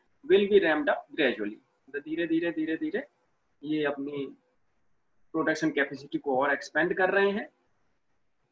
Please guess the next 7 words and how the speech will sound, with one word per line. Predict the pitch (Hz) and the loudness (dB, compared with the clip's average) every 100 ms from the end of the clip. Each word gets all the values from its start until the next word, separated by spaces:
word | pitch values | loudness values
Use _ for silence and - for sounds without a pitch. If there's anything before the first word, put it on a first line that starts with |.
| _ _ _ _ _ _ _ _ _ _ - 135 | _ _ _ _ _ _ _ _ _ _ -10 -6
दिसंबर | 139 139 147 | -2 0 0
की | 147 151 135 127 131 | 0 -2 -2 -4 -6
न्यूज़ | 147 180 - | -2 0 -2
है। | 214 - _ _ _ _ _ _ _ _ _ - - 147 | -8 -10 _ _ _ _ _ _ _ _ _ -20 -8 0
Coimbatore | 147 147 151 151 | 0 0 0 -2
based | 151 147 - | 0 -2 0
K | 147 | -2